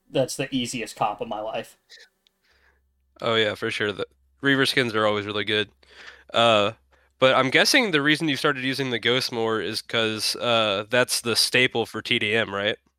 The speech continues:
Speaker 1: Mm. Actually, oddly enough, in T D M,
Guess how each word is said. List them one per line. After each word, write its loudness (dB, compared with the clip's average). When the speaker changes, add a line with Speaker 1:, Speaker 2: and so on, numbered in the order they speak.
Speaker 1:
Mm. -8
Actually, 0
oddly 2
enough, 2
in -6
T -6
D -4
M, -4